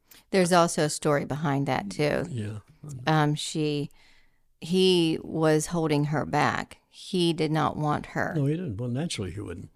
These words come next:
Speaker 2: Yeah.
Speaker 1: And, and that's another reason why a woman who is strong and in ministry, she can't marry a man who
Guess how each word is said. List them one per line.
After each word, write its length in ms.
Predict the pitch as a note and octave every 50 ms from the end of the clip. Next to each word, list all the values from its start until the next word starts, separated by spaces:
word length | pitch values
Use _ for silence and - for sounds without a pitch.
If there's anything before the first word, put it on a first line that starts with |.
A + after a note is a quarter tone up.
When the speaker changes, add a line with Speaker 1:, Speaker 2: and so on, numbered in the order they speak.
| _ _ -
Speaker 2:
Yeah. 160 | E3+ F#3 F3
Speaker 1:
And, 160 | E3+ E3+ E3
and 160 | - E3+ F3
that's 260 | F3+ F3+ F3+ - - -
another 380 | F#3 E3 E3+ E3 D#3+ E3+ E3+ E3
reason 260 | E3+ E3 D#3+ E3+ D#3+
why 140 | D#3+ D#3 D#3
a 80 | D#3
woman 340 | D3+ D#3+ E3 E3 E3 D#3+ D#3
who 220 | E3+ F3 E3+ D#3+
is 160 | D#3+ D#3+ D3+ -
strong 480 | - - - E3 D#3+ D#3+ D#3 D#3+ E3
and 120 | D#3+ D3+ D#3
in 140 | D#3 D#3
ministry, 440 | E3 E3 E3 E3+ E3 - - F3+ E3+
she 200 | D#3 - - D#3
can't 300 | - - F#3+ F3+ D#3+ -
marry 320 | F3 F3 F3 F3 E3+ E3 E3
a 40 | D#3+
man 300 | D#3+ E3+ F3 E3+ E3 E3
who 160 | D#3+ F3 E3